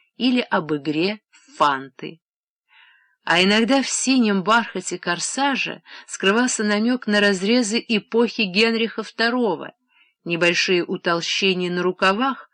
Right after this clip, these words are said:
у самых плеч чёрного атласного платья напоминало о буфах тысяча восемьсот тридцатых годов, а такие же утолщения под юбкой о фижмах времён Людовика пятнадцатого.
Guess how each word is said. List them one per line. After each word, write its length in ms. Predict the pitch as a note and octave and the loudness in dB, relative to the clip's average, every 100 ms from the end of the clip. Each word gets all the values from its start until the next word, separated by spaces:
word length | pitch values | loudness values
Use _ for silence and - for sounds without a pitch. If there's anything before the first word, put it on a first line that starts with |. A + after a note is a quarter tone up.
| _ _ - | _ _ -10
у 80 | |
самых 420 | D3+ D3+ C#3 D3+ - | -6 -4 -4 -6 -6
плеч 420 | E3 D3 B2+ - - - | -2 -2 -4 -10 -14 -10
чёрного 560 | - F#3+ E3 D3+ D3+ D3 | -2 0 0 -2 -4 -4
атласного 580 | - D#3 F3 - D3 D3+ | -2 -4 -4 -8 -8 -6
платья 640 | F3 D#3 C#3+ - D3 - _ - | -2 -2 -2 -10 -14 -14 _ -12
напоминало 800 | D#3 E3 D#3+ E3 G3+ A3 A3 - | -10 -6 -6 -2 0 0 -4 0
о 180 | F3 E3 | 2 2
буфах 640 | C#3+ E3 A3 - A3+ - - | 0 -2 0 0 -2 -4 -6
тысяча 420 | F#3+ G3 A#3+ - | -2 -2 -2 -4
восемьсот 540 | E3 D#3 D3 - G3+ G3+ | -4 -6 -10 -6 -6 -6
тридцатых 640 | E3 D3+ - D3+ - F3+ | -10 -8 -4 -4 -2 -4
годов, 520 | E3 F3+ F3 F#3 F#3 _ _ _ _ _ _ | -2 0 2 0 -4 _ _ _ _ _ _
а 100 | F3 | -4
такие 340 | F#3 F#3 G#3 G#3 | -2 0 2 2
же 120 | G3 | 2
утолщения 640 | G3 G3 G3 - G3+ F#3+ | 2 0 0 -2 0 -2
под 260 | F#3 F#3 F3+ | 0 0 0
юбкой 600 | F#3+ D4+ - - D3 C3 - - _ | -2 -2 -4 -4 -4 -6 -16 -20 _
о 180 | - F#3 | 2 2
фижмах 680 | E3+ - C#4 C4 F#3+ D3 - | 2 0 2 2 -2 -6 -8
времён 380 | D3 D3+ G3+ A#3+ | -6 -4 -2 -2
Людовика 500 | D3+ D3+ F#3 G#3+ F#3+ | -2 0 -2 -4 -8
пятнадцатого. 920 | D3 - C#3 D3+ - - D#3+ D#3+ | -10 -10 -10 -10 -14 -14 -14 -14